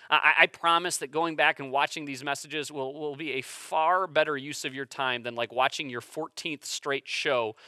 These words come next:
uh, during this quarantine. Again, th-, this will be a, a little bit better than that. But today, as promised, we're gonna begin taking a look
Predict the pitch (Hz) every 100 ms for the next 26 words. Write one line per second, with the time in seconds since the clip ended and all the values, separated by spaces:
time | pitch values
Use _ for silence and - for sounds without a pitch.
0 | - - 123 117 131 135 123 120 - 135
1 | 110 92 95 101 113 107 - 120 120 127
2 | - 117 110 - - 123 123 113 117 110
3 | 104 98 80 135 - 190 240 156 143 165
4 | - 214 175 - 180 190 165 180 147 214
5 | 240 208 180 175 -